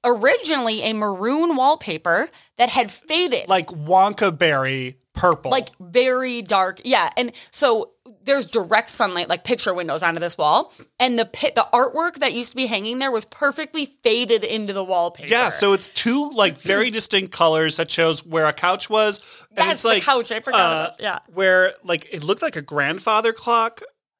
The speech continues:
Speaker 2: or a
Speaker 1: Uh,
Speaker 2: cuckoo
Speaker 1: yeah, like a
Speaker 2: clock, and
Speaker 1: weird
Speaker 2: then,
Speaker 1: shape,
Speaker 2: yeah.
Speaker 1: yeah.
Speaker 2: And it was, like, this incredible art of what
Speaker 1: I
Speaker 2: a
Speaker 1: gotta
Speaker 2: living room in nineteen sixty-seven looked
Speaker 1: Yes,
Speaker 2: like.
Speaker 1: it is so cool. And,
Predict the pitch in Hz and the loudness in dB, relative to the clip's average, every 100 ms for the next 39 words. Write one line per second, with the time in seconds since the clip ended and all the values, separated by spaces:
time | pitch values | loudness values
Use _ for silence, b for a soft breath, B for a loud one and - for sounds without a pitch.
0 | _ 214 254 269 320 339 285 226 220 254 | _ 2 4 2 2 4 4 4 4 2
1 | 262 254 180 180 202 208 185 208 262 B | 0 0 0 -2 0 4 4 2 -4 B
2 | - 190 214 208 226 214 190 - 196 - | -6 -4 -2 0 0 -2 -6 -6 -10 -12
3 | - 214 254 294 233 170 - 180 226 269 | -6 0 0 2 2 0 -4 0 2 2
4 | 160 - - 190 175 170 147 196 156 185 | 0 -10 -8 0 2 2 -2 -16 -4 2
5 | 196 233 - 202 185 190 185 190 214 202 | 2 0 -6 -2 -2 0 0 0 0 -2
6 | 185 175 170 165 170 190 180 170 - 180 | -2 -2 0 -2 -2 -8 -8 -8 -8 -6
7 | - 196 311 208 147 202 131 - 320 330 | 0 0 0 -2 0 0 0 -4 -2 -2
8 | 285 - - 220 220 226 - - 233 220 | -2 -6 -4 2 2 2 -2 -4 0 0
9 | 240 B B B 262 262 226 | 0 B B B 0 0 -2